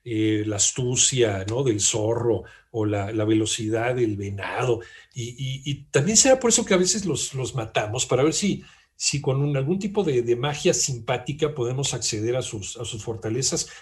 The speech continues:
desde luego sin lograrlo, ¿no? Pero, pero queremos absorberlos tanto que los estamos acabando, ¿no? Es tanto, es tanto el, la, la atracción que nos provocan los animales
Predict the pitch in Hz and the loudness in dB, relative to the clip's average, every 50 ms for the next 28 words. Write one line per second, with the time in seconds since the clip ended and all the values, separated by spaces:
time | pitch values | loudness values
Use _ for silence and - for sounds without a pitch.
0 | - _ - 135 123 117 131 131 147 165 180 196 185 - - 143 127 127 131 127 | -10 _ 0 2 4 6 8 10 10 10 10 8 6 4 2 0 0 0 0 2
1 | 131 143 156 160 170 165 151 131 113 107 101 107 135 143 - 131 120 113 110 - | 2 4 4 4 6 6 4 4 4 4 2 0 0 4 6 6 6 6 6 2
2 | - - - - _ - 123 123 110 - 143 170 190 247 254 254 - - - - | -2 -14 -18 -6 _ 2 2 4 6 8 8 10 10 10 8 8 6 6 4 -2
3 | _ - - 127 - - - 208 196 135 127 131 160 180 185 196 180 147 - - | _ -2 0 2 6 6 6 8 8 10 12 12 12 12 10 8 8 8 8 8
4 | - 151 139 127 127 117 - 135 143 - - - _ _ _ _ _ _ _ _ | 6 6 6 4 4 0 -2 -2 -4 -4 -8 -16 _ _ _ _ _ _ _ _
5 | _ _ _ _ _ _ - - 147 131 120 113 131 - 185 220 247 - - 185 | _ _ _ _ _ _ 2 4 6 6 6 6 6 6 6 8 8 8 8 8
6 | - 160 156 170 220 254 269 262 240 - - - - 120 127 170 214 285 - - | 6 8 8 10 10 8 8 8 6 6 6 2 0 2 4 4 4 2 0 -6
7 | _ _ _ _ _ _ _ - 147 147 - - 214 208 196 202 226 220 202 170 | _ _ _ _ _ _ _ 4 6 6 8 8 6 6 8 10 12 12 12 12
8 | 147 180 185 180 - 208 202 196 208 208 185 156 139 127 - 127 131 131 123 120 | 12 10 10 10 10 6 8 10 10 10 10 10 8 6 2 4 4 4 4 2
9 | - - - _ _ _ - - - 156 135 139 143 139 - 147 143 143 143 - | 0 -4 -12 _ _ _ -18 -8 0 2 4 4 4 4 4 4 6 6 6 6
10 | - - 185 202 214 233 233 - 233 196 160 - - 135 139 147 160 165 - 180 | 8 8 10 8 8 8 6 4 2 2 2 2 4 6 8 8 8 6 4 2
11 | 151 131 - 127 117 117 113 113 117 110 110 123 - - - - - _ | 2 2 0 0 -2 -2 -2 0 0 0 0 -2 -4 -6 -8 -12 -12 _